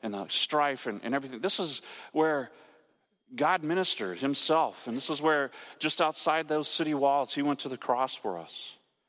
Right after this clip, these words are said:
And it's, it's hard to take in. It's hard to see those images on the screen and, and realize that there's, there's all this strife. But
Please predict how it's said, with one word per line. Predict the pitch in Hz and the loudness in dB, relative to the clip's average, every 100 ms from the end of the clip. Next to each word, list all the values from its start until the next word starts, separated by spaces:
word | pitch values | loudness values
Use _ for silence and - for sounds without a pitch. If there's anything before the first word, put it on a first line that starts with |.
| _ _ _ - - _ _ _ _ _ _ _ _ _ - | _ _ _ -20 -20 _ _ _ _ _ _ _ _ _ -2
And | 170 | 0
it's, | 185 - - | 0 -2 0
it's | 175 - | -2 0
hard | 185 240 247 | 4 4 2
to | 180 | -2
take | 196 190 180 | 0 0 2
in. | 196 147 | 2 2
It's | - | 2
hard | 185 220 175 | 2 2 0
to | |
see | - 196 | -4 -2
those | 180 160 135 | 0 0 0
images | 180 175 160 156 | -2 -2 -2 0
on | 151 | 0
the | 139 | -2
screen | - 160 165 | -4 -2 0
and, | 135 | 0
and | 131 135 | 0 2
realize | 175 170 143 | 4 4 2
that | 131 127 | -2 -4
there's, | 135 135 | -4 -2
there's | 135 - | -4 0
all | 135 170 | 2 2
this | 160 139 | 0 -2
strife. | - - 151 135 107 | -2 2 2 2 0
But | 143 | -2